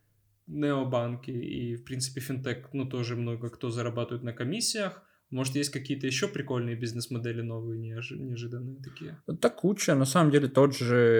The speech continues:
Speaker 2: этот, э, кэшбэк. Кэшбэк — это ж партнерство с другой компанией.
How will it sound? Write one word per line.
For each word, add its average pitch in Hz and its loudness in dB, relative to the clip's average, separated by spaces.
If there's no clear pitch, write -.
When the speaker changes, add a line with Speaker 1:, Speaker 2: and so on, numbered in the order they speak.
Speaker 2:
этот, 104 0
э, - 0
кэшбэк. 113 4
Кэшбэк — 127 4
это 131 2
ж - -4
партнерство 117 2
с 104 -10
другой 117 0
компанией. 110 0